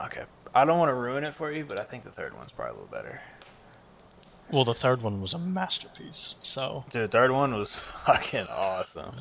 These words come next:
Speaker 2: Like,
Speaker 1: That fourth one is
Speaker 2: that's why I remember I watched the third one. I didn't watch it in the theaters because I think it came out the year that my dad died.
Speaker 1: Mm-hmm.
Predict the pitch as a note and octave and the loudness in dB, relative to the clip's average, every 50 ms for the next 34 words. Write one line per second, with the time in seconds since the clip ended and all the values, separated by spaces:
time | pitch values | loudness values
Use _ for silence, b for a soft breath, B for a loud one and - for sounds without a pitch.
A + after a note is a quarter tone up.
0 | C#3+ - - - D#3+ D3 D3+ D#3 D3+ D3 - E3 F3 F#3+ F#3 - G#3 G#3 G3+ G3+ | -14 -12 -2 6 10 12 12 12 12 10 10 10 10 10 10 10 10 10 10 10
1 | D#3+ D3 D3+ - - - - G#3+ A3 A3 G#3+ G#3 - D3+ D3+ D3+ E3+ E3+ F3+ F3+ | 10 10 10 8 8 2 2 4 6 6 6 6 6 4 4 4 4 2 0 0
2 | - C#3+ B2+ A#2 A#2 B2 C3+ - - - C#3+ - C#3 A#2+ A#2 G#2+ G#2+ G#2+ G2+ G2+ | 0 0 0 0 -2 -4 -4 -4 -6 -6 -2 0 2 2 2 0 -2 -4 -4 -6
3 | G2+ - - - - - - - - - - - C3+ C3 C#3 D#3 F3 D#3 D3+ D#3 | -8 -12 -16 -20 -20 -20 -20 -20 -20 -14 -4 2 4 6 6 6 4 4 2 2
4 | - - E3 C#3 C3 - - A#2+ A#2 A2 A2 G2+ - - A#2+ - - A2 A2+ - | 2 2 -2 -2 -2 -2 -2 -2 -2 -2 -4 -6 -6 -10 -14 -14 -8 -8 -8 -6
5 | - C3+ B2+ D3+ - - - C3+ B2+ B2 A#2 - A#2+ G#2 G#2 G#2 G#2 G2+ G2+ G2+ | -6 -10 -10 -10 -12 -10 -10 -8 -8 -8 -8 -10 -10 -8 -6 -4 -4 -4 -4 -6
6 | G2 G2+ - - - - - - - - - - - - - - - - - - | -8 -10 -12 -18 -20 -20 -20 -20 -20 -20 -20 -20 -20 -20 -20 -20 -20 -16 -6 -6
7 | A#2+ G#2 G#2 G2+ F#2 G#2 G2+ G2 G2 F#2+ - - - D#3 - - G3+ C#3 - - | -2 0 0 0 0 0 0 0 -2 -4 -6 -10 -10 -8 -10 -10 -10 -14 -16 -18
8 | - - - - - - - - - - - - - - - - - - - - | -20 -20 -20 -20 -20 -20 -20 -20 -20 -20 -20 -20 -20 -20 -20 -20 -20 -8 0 2
9 | B2 A#2 A2 G2+ G2+ | 2 4 4 2 -2